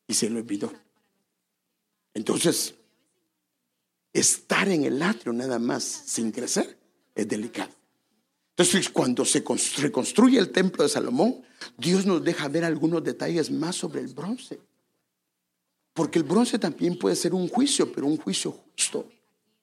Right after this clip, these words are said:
Pero fíjese qué tremendo. El juicio debe de ser. Porque, hermano, eh, eh, el, la Biblia dice que no juzgues a nadie. No, no, no. Es,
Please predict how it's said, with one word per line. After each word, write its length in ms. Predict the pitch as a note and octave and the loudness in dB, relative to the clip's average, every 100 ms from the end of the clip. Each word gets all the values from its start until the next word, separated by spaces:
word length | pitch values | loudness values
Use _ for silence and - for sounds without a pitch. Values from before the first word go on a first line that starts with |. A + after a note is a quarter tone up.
| _ _ _ _ _ _ _ _ _ _ _ _ _ - | _ _ _ _ _ _ _ _ _ _ _ _ _ -6
Pero 140 | D#3+ | -6
fíjese 460 | - C4 B3 - C3+ | 0 -2 0 -4 -4
qué 120 | D3+ | -4
tremendo. 520 | - A#2 A2+ B2 - _ _ _ _ _ _ _ _ _ _ _ _ _ - | -2 -4 -2 -4 -6 _ _ _ _ _ _ _ _ _ _ _ _ _ -4
El 140 | D#3+ | 0
juicio 640 | - - A#3 C#4+ - G3+ | 0 2 2 2 2 0
debe 500 | C#3+ B2+ C3+ F3 F3+ | -2 -4 0 0 0
de 140 | F3 B2+ | -2 -4
ser. 360 | - - A3 - _ _ _ _ _ _ _ _ _ _ _ _ _ _ _ _ _ | -6 -6 -8 -8 _ _ _ _ _ _ _ _ _ _ _ _ _ _ _ _ _
Porque, 360 | - E3 F3+ - | -6 -2 -4 -6
hermano, 380 | - A3+ C4 D#3+ - - | -2 2 4 2 -2 -6
eh, 220 | G#3 G3 F#3+ G3 | -2 -2 -4 -2
eh, 160 | G#3+ G#3+ | -2 2
el, 360 | A3 A3 G3+ G#3 | 2 2 2 2
la 80 | G#3+ | 4
Biblia 200 | C#4 C4 | 4 2
dice 220 | G3+ A#3 | 0 0
que 100 | G3+ | 2
no 140 | A3+ | 2
juzgues 420 | - B3 F#3 G#3+ | 2 0 0 0
a 40 | E3 | 0
nadie. 280 | G3+ F#3 C3+ | 0 0 0
No, 160 | D#3+ | 0
no, 100 | F#3+ | 0
no. 260 | G3+ G#3+ D#3+ _ | -2 -2 -6 _
Es, 160 | D3+ | -8